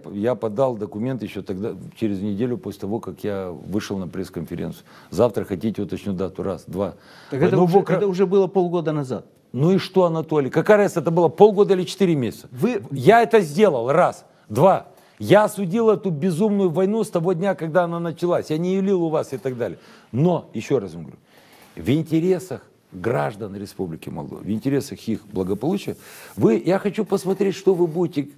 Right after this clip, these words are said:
Speaker 1: говорить и что запоют ваши, а, ну, не ваши, а нынешняя власть.
Speaker 2: Да, они
Speaker 1: Когда
Speaker 2: все
Speaker 1: война
Speaker 2: мои.
Speaker 1: Не,
Speaker 2: И
Speaker 1: я
Speaker 2: Байден мой, и
Speaker 1: не, не,
Speaker 2: Трамп мой,
Speaker 1: послушайте,
Speaker 2: и власти
Speaker 1: не,
Speaker 2: мои,
Speaker 1: ну,
Speaker 2: и
Speaker 1: не
Speaker 2: все
Speaker 1: надо
Speaker 2: мои.
Speaker 1: все вот, Анатолий, я имею в виду, когда закончится война в Украине,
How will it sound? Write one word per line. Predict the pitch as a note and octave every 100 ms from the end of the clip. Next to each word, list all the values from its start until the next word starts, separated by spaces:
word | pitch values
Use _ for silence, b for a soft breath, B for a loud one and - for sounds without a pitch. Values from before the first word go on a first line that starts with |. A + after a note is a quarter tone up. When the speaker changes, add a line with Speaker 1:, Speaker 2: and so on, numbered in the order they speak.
| -
Speaker 1:
говорить | D3+ E3 A3+ -
и | C3+
что | - F#3
запоют | C3+ D#3 D#3+ E3 A2+
ваши, | C#3+ B2 G#2 F#2 - B B B B B -
а, | A2+ A2+
ну, | F#3+ G3+
не | E3+
ваши, | A3+ - - -
а | C3 B2+
нынешняя | C3 E3 C3 - B2
власть. | E3+ A#3 - -
Speaker 2:
Да, | B2+ C#3+
они | E3+ A3+
Speaker 1:
Когда | C#3+ A3
Speaker 2:
все | A3
Speaker 1:
война | A3 G3
Speaker 2:
мои. | D#3
Speaker 1:
Не, | D#3 G3+ D3
Speaker 2:
И |
Speaker 1:
я | F#3
Speaker 2:
Байден | G#3+ B3 A#3 A3+
мой, | A3 G3
и |
Speaker 1:
не, | F#3+
не, |
Speaker 2:
Трамп | A3 A#3+ F#3+
мой, |
Speaker 1:
послушайте, | G3+ G#3+ F#3
Speaker 2:
и |
власти | E3+ G#3+ A#3 -
Speaker 1:
не, | G3
Speaker 2:
мои, | G3+
Speaker 1:
ну, | F3
Speaker 2:
и |
Speaker 1:
не | G#3
Speaker 2:
все | A3+ A3
Speaker 1:
надо | F3+ D3
Speaker 2:
мои. | C#3+
Speaker 1:
все | - G#3
вот, | F#3
Анатолий, | - E3 D3+ G#2 B B B
я | G3
имею | G#3+
в |
виду, | G3+
когда | F3+ F3 G3+
закончится | F#3 G3+ F#3+ F3+
война | C#3 D#3 E3+
в | C#3
Украине, | C#3+ C3 A2+ A#2